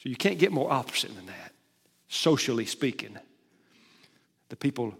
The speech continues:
regarded the Pharisees as holy men, and they regarded the tax collectors as traitors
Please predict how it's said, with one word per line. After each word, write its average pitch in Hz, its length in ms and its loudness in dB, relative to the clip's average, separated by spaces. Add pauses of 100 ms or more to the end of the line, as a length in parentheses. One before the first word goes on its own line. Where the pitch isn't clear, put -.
(120)
regarded 127 440 2
the 135 60 2
Pharisees 156 600 8
as 123 160 2
holy 147 400 4
men, 147 460 4 (560)
and 98 80 -12
they 101 40 -6
regarded 117 480 2
the 117 200 2 (440)
tax 131 260 0
collectors 135 480 2
as 117 120 0
traitors 117 800 0